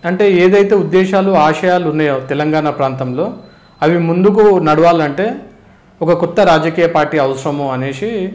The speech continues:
కొంతమంది మిత్రులం కూర్చుని చాలా, అంటే చాలా రోజులు మేము చర్చించుకున్నాక జనశంకరరావు పార్టీ పెట్టాలా,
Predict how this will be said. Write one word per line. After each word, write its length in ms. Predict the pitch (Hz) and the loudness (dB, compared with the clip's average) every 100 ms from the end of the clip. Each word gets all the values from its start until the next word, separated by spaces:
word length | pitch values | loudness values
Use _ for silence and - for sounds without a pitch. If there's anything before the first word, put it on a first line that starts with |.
| - | -6
కొంతమంది 500 | 170 165 160 160 170 | -4 -2 -2 -2 -2
మిత్రులం 680 | 151 151 156 165 190 180 | -2 -2 -4 -2 -2 -2
కూర్చుని 440 | - - 156 170 170 156 | -4 -6 -6 -6 -4 0
చాలా, 460 | 151 175 165 165 - - _ - | 2 2 2 -2 -12 -20 _ -12
అంటే 560 | 151 175 170 151 147 - - - _ | 0 4 6 4 0 -8 -20 -20 _
చాలా 200 | 143 156 | 0 2
రోజులు 320 | 175 165 170 180 | 2 2 0 -2
మేము 180 | 165 | -4
చర్చించుకున్నాక 760 | 147 147 143 170 160 160 151 147 | -2 -4 -4 -8 -6 -6 -4 -6
జనశంకరరావు 680 | 170 143 143 147 147 143 139 | -4 -4 -6 -8 -4 -4 -4
పార్టీ 340 | 139 127 143 | -6 -6 -8
పెట్టాలా, 600 | 135 127 131 131 135 131 | -8 -8 -6 -6 -6 -8